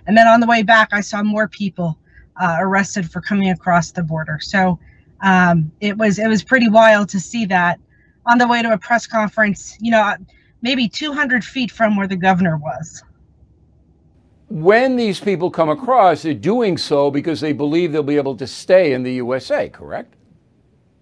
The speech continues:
Speaker 1: They are, yes. And, and Secretary Mayorkas, Alejandro Mayorkas of D H S, said yesterday,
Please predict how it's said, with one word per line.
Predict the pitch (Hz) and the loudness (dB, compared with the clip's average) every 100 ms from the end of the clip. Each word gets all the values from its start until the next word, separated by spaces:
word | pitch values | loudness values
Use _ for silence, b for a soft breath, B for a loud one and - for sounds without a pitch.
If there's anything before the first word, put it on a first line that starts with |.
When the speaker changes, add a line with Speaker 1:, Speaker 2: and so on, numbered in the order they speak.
| _ _ - B B - | _ _ -20 B B -6
Speaker 1:
They | 277 | 0
are, | 233 - - - _ | 2 2 -2 -14 _
yes. | 202 202 - - - | -6 -6 -6 -16 -10
And, | 233 240 | -6 -2
and | 233 233 226 - | -2 -2 -4 -4
Secretary | 262 254 269 277 247 | -6 -6 -4 -2 -2
Mayorkas, | 233 214 208 196 - 190 185 - 196 | -2 -4 -4 -4 -4 -4 -6 -10 -8
Alejandro | 202 202 202 202 | -6 -4 -2 -2
Mayorkas | 196 196 185 208 - | -2 -2 -4 -10 -8
of | 185 160 | -8 -8
D | 190 196 | -6 -4
H | 185 175 | -4 -2
S, | 180 175 - | 0 0 -2
said | 196 180 | -6 -2
yesterday, | 185 185 - 185 175 165 | -2 -2 -4 0 0 0